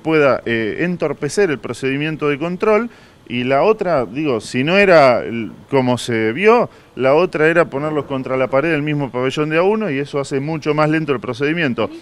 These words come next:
En lo que a nosotros respecta, son estrictas medidas de seguridad que además su severidad se va a ir ajustando en la medida en que sigamos teniendo hechos vinculables a organizaciones que operan, eh,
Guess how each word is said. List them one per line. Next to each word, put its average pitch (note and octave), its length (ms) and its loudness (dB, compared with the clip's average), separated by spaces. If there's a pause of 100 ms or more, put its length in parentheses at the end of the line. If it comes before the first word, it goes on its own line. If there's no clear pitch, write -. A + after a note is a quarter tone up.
(100)
En D3+ 140 6
lo C#3+ 140 6
que D3 80 6
a - 20 4
nosotros F3 400 2
respecta, G3 440 0
son F3 260 2
estrictas F3 480 2
medidas E3 360 4
de D#3+ 80 2
seguridad F3 480 2 (380)
que E3+ 80 2
además G3 480 4 (460)
su D3+ 220 -4
severidad D3+ 520 4
se E3 180 0
va E3+ 140 6
a E3 60 8
ir D#3 120 4
ajustando A3 720 4 (300)
en C#3 180 2
la C#3 120 6
medida D#3+ 300 6
en D#3+ 60 0
que C#3 120 -2
sigamos E3+ 420 0
teniendo E3 440 2
hechos F3+ 280 2
vinculables D#3 840 2 (140)
a D3 320 6
organizaciones B2+ 880 2
que C3 80 -4
operan, D3 560 2
eh, G#2 400 -2